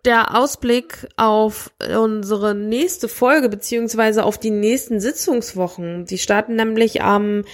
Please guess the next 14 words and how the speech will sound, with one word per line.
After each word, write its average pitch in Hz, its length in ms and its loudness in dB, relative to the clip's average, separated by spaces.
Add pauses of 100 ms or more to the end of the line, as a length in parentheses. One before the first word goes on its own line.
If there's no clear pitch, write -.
(260)
zehnten 240 580 0
ersten, 262 520 2
also 208 160 2
in 208 80 0
der 196 160 2
Woche 220 180 -2
vom 202 240 -4
zehnten 247 300 0
bis 214 160 -4
vierzehnten 254 500 -8
ersten 269 500 -4
geht's 247 220 -6
wieder 226 160 0
los. 226 480 2